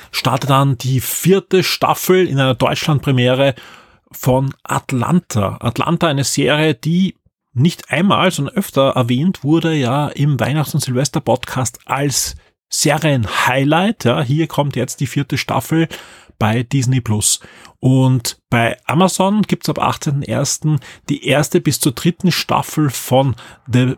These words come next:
Brothers Nutter. Das ist eine sehr, sehr beliebte mexikanische Comedy-Serie. Mir liegen jetzt keine Informationen vor, ob die in Spanisch mit Untertiteln dann laufen wird oder synchronisiert wird. Auf alle Fälle ab achtzehnten kann man da mal reinschauen,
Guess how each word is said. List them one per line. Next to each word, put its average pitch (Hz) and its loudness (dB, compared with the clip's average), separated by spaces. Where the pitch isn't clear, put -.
Brothers 156 2
Nutter. 135 0
Das 127 0
ist 135 -4
eine 131 0
sehr, - -4
sehr - -4
beliebte 143 -2
mexikanische 131 -2
Comedy-Serie. 123 0
Mir 143 4
liegen 147 2
jetzt 156 0
keine 143 -2
Informationen 139 -2
vor, 135 2
ob 131 -2
die - -6
in 127 -2
Spanisch - -2
mit 143 -2
Untertiteln 147 0
dann 131 0
laufen 131 0
wird 131 0
oder 135 2
synchronisiert 131 0
wird. 143 2
Auf - -4
alle 123 2
Fälle 120 0
ab - -4
achtzehnten 127 0
kann 131 2
man 131 2
da 123 4
mal 117 0
reinschauen, 113 0